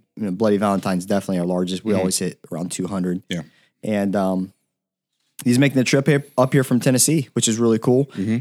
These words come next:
Speaker 1: And, uh, he's gonna set up and gonna sell his, his stuff, and he's giving some prizes. And, uh, uh, also the next day, he just said that,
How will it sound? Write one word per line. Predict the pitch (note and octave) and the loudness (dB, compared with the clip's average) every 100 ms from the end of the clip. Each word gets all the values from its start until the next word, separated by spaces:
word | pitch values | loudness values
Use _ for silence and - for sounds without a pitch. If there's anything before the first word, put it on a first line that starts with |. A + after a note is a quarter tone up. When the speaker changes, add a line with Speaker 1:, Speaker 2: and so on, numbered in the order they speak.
| - | 0
Speaker 1:
And, | A#2 A2 G#2 | 0 2 2
uh, | G#2+ | 2
he's | G#2 | 2
gonna | A2 G2 | 2 2
set | A2 G#2+ | 2 2
up | A#2+ A#2 | 0 0
and | G#2 | 0
gonna | G2+ G2 | 0 0
sell | - A2 G#2+ | 2 2 2
his, | G2 - | 0 -4
his | A2 G#2+ | -2 -2
stuff, | - G2+ A#2 G#2+ | 2 0 0 -2
and | G2+ | -2
he's | F#2+ | 0
giving | G#2+ G2 | -2 -2
some | F#2 F#2 | -2 -4
prizes. | - F#2 G2 G#2 G#2 | -4 -2 0 -2 -2
And, | G#2 F#2+ F#2+ F#2 F#2+ | -4 -2 -2 -2 -2
uh, | F#2+ F#2+ - _ _ _ _ | -2 -4 -8 _ _ _ _
uh, | G#2 F#2+ F#2 - _ | -4 -2 -4 -8 _
also | A2+ D#3+ - G#2 | 2 2 4 2
the | A2 | 2
next | G#2+ G#2+ - | 2 0 -2
day, | A2 A2 | 0 2
he | A2+ | 0
just | G#2+ G#2+ - | 0 2 2
said | A2+ A2 | 2 2
that, | G#2+ - | 0 -2